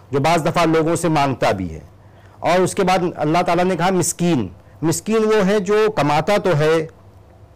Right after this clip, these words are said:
उसके पास कोई नौकरी है, कोई कारोबार है, लेकिन इतनी कमाई नहीं होती जिससे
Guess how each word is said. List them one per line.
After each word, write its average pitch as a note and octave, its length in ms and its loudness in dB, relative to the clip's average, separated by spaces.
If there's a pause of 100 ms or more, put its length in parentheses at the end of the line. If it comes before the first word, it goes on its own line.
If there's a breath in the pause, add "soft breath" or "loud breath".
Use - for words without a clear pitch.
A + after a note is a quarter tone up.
(300)
उसके E3 200 -4
पास E3 260 0
कोई D#3+ 140 0
नौकरी D3+ 420 0
है, D3 180 0
कोई D3+ 200 -2
कारोबार C#3 560 2
है, E3+ 100 0
लेकिन E3 280 -4
इतनी G#3 300 -2
कमाई D#3+ 380 0
नहीं D3+ 300 -2
होती C#3+ 360 -2
जिससे D#3 400 -6